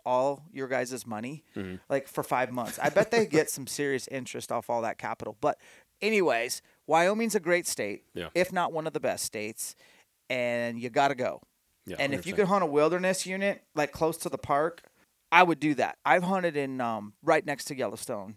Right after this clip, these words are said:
Speaker 2: Yeah.
Speaker 1: in two thousand seven with my dad, with an outfitter. We had to hire him.
Speaker 2: Yeah.
Speaker 1: We actually didn't know about the rule.
Speaker 2: Mm.
Speaker 1: So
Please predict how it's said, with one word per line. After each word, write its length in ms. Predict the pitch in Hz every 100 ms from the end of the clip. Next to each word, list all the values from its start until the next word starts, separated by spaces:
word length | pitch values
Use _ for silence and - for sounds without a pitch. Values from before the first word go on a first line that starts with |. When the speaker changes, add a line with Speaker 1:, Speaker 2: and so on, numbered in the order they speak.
| _
Speaker 2:
Yeah. 180 | 98 82 -
Speaker 1:
in 200 | 139 117
two 280 | - 160 156 - 147 147 143 131 139 135 131 135
thousand 1000 | 135 135 143 135 131 139 127 120 110 - - -
seven 760 | - - - - 165 143 107 - _ _ _ _ _ -
with 180 | 170 -
my 140 | 165
dad, 400 | 143 131 113 113 _ _ _ _
with 160 | 160 175
an 80 | 156
outfitter. 640 | 120 - 110 98 90 - _ _ _ -
We 80 | 131
had 240 | 127 151
to 80 | 143
hire 340 | 139 123 117
him. 220 | 113 110 104 _ -
Speaker 2:
Yeah. 180 | 92 78 _
Speaker 1:
We 140 | 143 139
actually 260 | - 147
didn't 280 | 147 147 139
know 200 | 131 135
about 260 | 131 123 -
the 80 |
rule. 340 | 117 117 135 - _ -
Speaker 2:
Mm. 320 | 95 87 82 82 -
Speaker 1:
So 300 | - 131